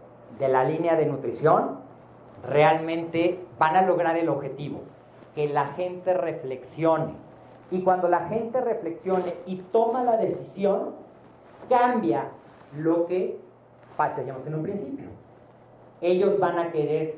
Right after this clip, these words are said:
comprar, y esa es una actitud mental totalmente diferente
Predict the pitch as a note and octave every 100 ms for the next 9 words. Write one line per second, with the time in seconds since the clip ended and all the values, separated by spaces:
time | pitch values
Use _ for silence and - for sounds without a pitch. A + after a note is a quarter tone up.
0 | - C#3 C3+ C3+ - E3+ F3 A3+ - -
1 | - - - - - - - - - -
2 | D3+ E3+ F3+ E3 E3 D#3 D3+ C#3+ D3+ D3+
3 | D3 D3 C#3 C#3 B2 B2+ D#3 D3+ D#3+ D3+
4 | C#3+ B2+ A#2+ C#3+ D#3+ D#3